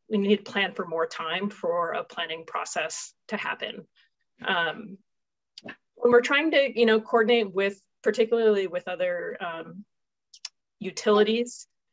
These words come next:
it's really important for us to, um, to do that in a way that's, that's mindful, so that we're not putting in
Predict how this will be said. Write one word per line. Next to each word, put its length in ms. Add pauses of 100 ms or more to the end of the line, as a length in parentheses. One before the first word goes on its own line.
(140)
it's 180
really 160
important 380
for 120
us 280
to, 580
um, 400 (680)
to 100
do 120
that 120
in 80
a 20
way 160
that's, 320 (220)
that's 240
mindful, 340
so 200
that 120
we're 140
not 320
putting 220
in 280